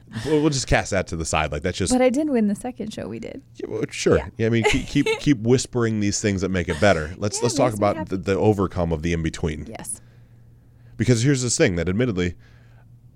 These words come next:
Speaker 1: at this point, like, Lindsay does a phenomenal job of taking care of our house, an incredible job of being a mother, an incredible job of supporting me.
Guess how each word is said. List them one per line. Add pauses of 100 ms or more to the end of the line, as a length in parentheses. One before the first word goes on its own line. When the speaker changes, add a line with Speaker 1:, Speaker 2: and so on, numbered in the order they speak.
(260)
Speaker 1:
at
this
point,
like,
Lindsay
does
a
phenomenal
job
of
taking
care
of
our
house,
an
incredible
job
of
being
a
mother, (300)
an
incredible
job
of
supporting
me.